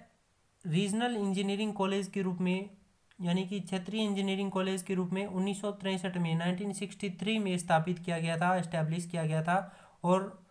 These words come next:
ट्वेंटी सिक्स जून टू थाउजेंड टू में एनआईटी में परिवर्तित किया गया इसको। छब्बीस जून दो हज़ार दो को इसको एनआईटी में परिवर्तित किया गया। यह देश के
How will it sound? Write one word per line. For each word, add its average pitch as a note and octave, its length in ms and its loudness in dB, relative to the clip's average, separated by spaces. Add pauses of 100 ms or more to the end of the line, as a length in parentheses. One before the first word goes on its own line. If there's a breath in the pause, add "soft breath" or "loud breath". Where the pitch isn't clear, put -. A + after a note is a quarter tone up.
(240 soft breath)
ट्वेंटी G#3 260 4
सिक्स B3 460 -4
जून F3+ 600 2 (320)
टू A3+ 160 -4
थाउजेंड F#3 460 2 (140)
टू A#3+ 180 -2
में E3+ 420 -2 (1400 soft breath)
एनआईटी A3+ 480 2
में G3+ 200 0
परिवर्तित F3+ 460 0
किया D3+ 260 0
गया C#3 140 -2
इसको। C3+ 360 -6 (960)
छब्बीस F#3 420 0
जून F#3+ 240 0
दो F#3+ 100 2
हज़ार F#3 220 4
दो F3 220 2
को F#3 160 0
इसको G3 340 2
एनआईटी F3+ 380 2
में G3 180 -2
परिवर्तित E3+ 460 -2
किया E3+ 200 -2
गया। F3+ 340 2 (280 loud breath)
यह F3 220 4
देश G#3+ 320 0
के E3+ 540 -2